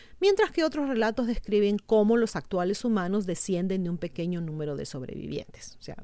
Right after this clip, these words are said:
no, como que no se ponen de acuerdo, ¿verdad? Antes del gran diluvio, que ocurrió alrededor de cuatro mil ochocientos años después de la creación de nuestro mundo,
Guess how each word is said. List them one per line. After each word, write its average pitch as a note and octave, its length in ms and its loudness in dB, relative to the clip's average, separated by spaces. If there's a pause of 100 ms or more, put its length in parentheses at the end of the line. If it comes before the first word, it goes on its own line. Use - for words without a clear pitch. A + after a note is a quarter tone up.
(380)
no, A3+ 380 -6
como E3+ 160 -2
que F3+ 100 -4
no F#3 80 -4
se - 120 -4
ponen F#3+ 300 -4
de D#3 80 -4
acuerdo, B2+ 440 -6
¿verdad? D#3+ 300 -6 (1500)
Antes C#4 280 6
del A#3 140 8
gran B3 260 6
diluvio, A3+ 640 4 (140)
que - 100 2
ocurrió F3+ 420 2
alrededor F#3 500 0
de F#3 300 0 (140)
cuatro D#3 340 0
mil A#3+ 240 2
ochocientos G3 600 -2
años F3 300 -4 (100)
después G#3 760 2
de E3 100 2
la C#3+ 140 -2
creación D#3+ 460 0
de E3+ 80 -2
nuestro F3 380 -2
mundo, F#3+ 400 -2